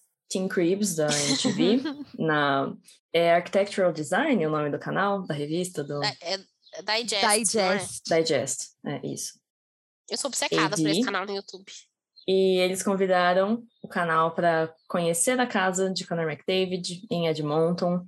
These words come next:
Speaker 1: A gente teve um vídeo de dois minutos no Twitter, que circulou bastante, todo mundo jogou. E teve o vídeo de onze minutos no YouTube,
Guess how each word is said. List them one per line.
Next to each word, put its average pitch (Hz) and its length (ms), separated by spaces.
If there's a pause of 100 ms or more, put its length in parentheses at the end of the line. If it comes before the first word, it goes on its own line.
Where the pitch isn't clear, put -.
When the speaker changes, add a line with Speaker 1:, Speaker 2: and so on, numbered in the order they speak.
(100)
Speaker 1:
A - 20
gente 165 200
teve 165 440
um 170 120
vídeo 156 200
de 156 120
dois 156 200
minutos 147 360
no 143 120
Twitter, 190 480
que 196 80
circulou 156 400
bastante, 151 480
todo 160 200
mundo 151 180
jogou. 160 320
E 247 60
teve 247 240
o 226 60
vídeo 226 260
de 233 160
onze 247 400
minutos 180 520
no 175 120
YouTube, 160 520